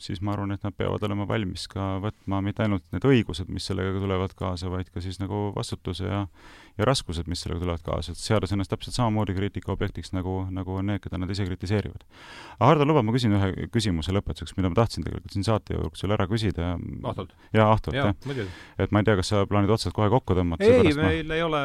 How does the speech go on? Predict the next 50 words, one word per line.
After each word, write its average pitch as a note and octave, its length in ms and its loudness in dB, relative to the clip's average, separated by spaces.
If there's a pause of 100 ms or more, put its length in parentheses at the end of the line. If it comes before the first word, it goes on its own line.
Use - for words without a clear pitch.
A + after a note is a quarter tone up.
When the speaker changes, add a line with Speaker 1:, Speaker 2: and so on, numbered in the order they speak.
(120)
Speaker 2:
selles C3+ 240 -4
mõttes A2+ 140 0
Speaker 1:
ma G#2+ 80 10
torkan A2 300 10
selle G#2 180 8
siia, A2 180 8
et - 140 -8
Speaker 2:
ise A#2 200 6
kontserdil B2+ 440 -2
hiljaks. A2 240 -4
Speaker 1:
ma B2+ 80 12
jäin C3 80 12
mõtlema, G#2 320 10
et - 80 -4
kui A2+ 80 4
sina D3+ 180 8
oled G#2 160 6
praegu A2 220 4
lahkumas F2+ 420 0
E A2 120 6
R A2 160 8
R-ist, F#2 500 -2
äh, F#2+ 400 4
olles G2+ 420 2
aastaid G2 540 2
juhtinud E2+ 460 -2
seal F#2 180 -2
saadet, A#2 380 2
ütle A#2 220 0
mulle, G#2+ 260 4
kas G#2+ 160 0
sa B2+ 80 4
toetaksid A2 500 4
seda, G2 380 0
et - 180 -16
ka F2+ 140 -2
näiteks, - 500 -2
äh, F#2 160 4
Hardol G2 540 4 (880)
ja F2+ 80 0
Peeter A#2 400 6
Espakil F#2 640 2
või F2+ 140 2
näiteks F2 260 -4
minul G#2 240 4
ja F2+ 80 4
Markus G#2+ 320 0
Järvil F2+ 340 2
oleks, - 380 -6
äh, F2+ 400 0